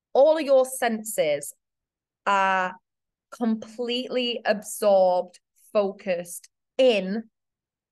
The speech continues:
that story, are in that experience. So much so,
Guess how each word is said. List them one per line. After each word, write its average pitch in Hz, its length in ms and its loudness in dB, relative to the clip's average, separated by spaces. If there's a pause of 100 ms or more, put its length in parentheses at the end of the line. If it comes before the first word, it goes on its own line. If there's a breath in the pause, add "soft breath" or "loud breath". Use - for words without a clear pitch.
that 196 280 -2
story, 131 600 -2 (800)
are 202 180 0
in 214 200 0
that 196 140 -4
experience. 143 960 -8 (240)
So 262 380 4
much 294 300 -4
so, 208 580 0